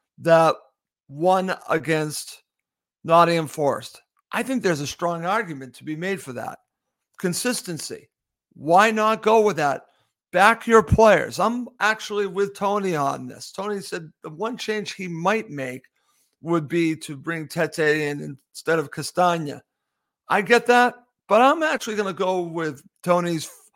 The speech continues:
first thought, and that was to go with the initial starting eleven from that match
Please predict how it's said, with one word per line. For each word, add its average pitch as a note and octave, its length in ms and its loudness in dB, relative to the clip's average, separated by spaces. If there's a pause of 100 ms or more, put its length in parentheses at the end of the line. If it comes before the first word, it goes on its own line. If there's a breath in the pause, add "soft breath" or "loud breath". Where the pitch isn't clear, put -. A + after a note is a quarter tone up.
(460)
first - 640 0 (720)
thought, F#3 440 4
and E3 160 -4
that F3 240 4
was D#3 560 0 (320)
to E3+ 80 -10
go F3+ 240 4
with F3+ 240 0
the E3 380 -4
initial E3 480 -6
starting D3 420 0
eleven C3 400 -4 (300)
from D#3+ 500 0
that D3 400 -2
match C#3+ 560 -6